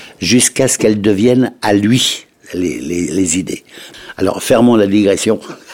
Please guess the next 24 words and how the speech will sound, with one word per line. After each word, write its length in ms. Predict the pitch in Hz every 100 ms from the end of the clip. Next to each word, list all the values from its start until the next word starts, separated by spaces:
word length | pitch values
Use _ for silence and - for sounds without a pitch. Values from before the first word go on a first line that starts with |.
| -
<laughs> 420 | - - - -
Et 100 | -
puis, 240 | 127 135 127 - -
alors, 180 | 107 104
j'ai 180 | 117
fait 200 | 147 160
Saturnin. 600 | 135 117 98 95 98 120 185 _ _ _ _ - - - -
Et 140 | 135
alors, 320 | 104 78 90
il 80 | 104
y 40 |
a 40 | 101
eu 40 |
des, 240 | 90 90 87
des, 240 | 82 90
des 280 | - 87 80
histoires 340 | 82 - 95 71
extraordinaires. 640 | 78 - - 98 135 110
C'est 160 | - 85
qu'il 100 | 87
y 40 |
avait 160 | 87 107
un 140 | 120
Saturnin, 640 | - 110 - 90 92 123